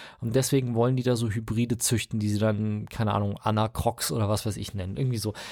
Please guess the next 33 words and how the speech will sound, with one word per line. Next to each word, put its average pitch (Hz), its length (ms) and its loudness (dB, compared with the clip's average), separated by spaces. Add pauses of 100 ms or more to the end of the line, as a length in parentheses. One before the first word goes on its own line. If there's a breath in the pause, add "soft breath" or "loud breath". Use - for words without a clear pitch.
(160 loud breath)
Die 151 80 4
sieht 147 240 0
man 185 120 4
aber 156 200 4
nicht 156 180 0
wirklich 156 460 2
und 131 180 0
das, 127 220 2
das - 180 0
passiert 127 400 2
auch - 320 -2
gar 104 180 0
nicht 107 160 0
so 107 120 -4
richtig. 107 340 -4
Aber 123 140 4
auf 123 120 0
jeden 147 280 0
Fall, 139 320 2 (760 loud breath)
es - 160 0
ist 156 200 -2
halt 139 260 4
irgendwie, 135 960 0
es 147 240 -6
gibt - 580 -2 (340)
riesige 190 380 0
Schlangen, 220 880 0
es - 160 -8
gibt 165 340 0 (240)
riesige 202 400 2
Krokodile, 160 680 0
die 160 420 0
beide 160 920 0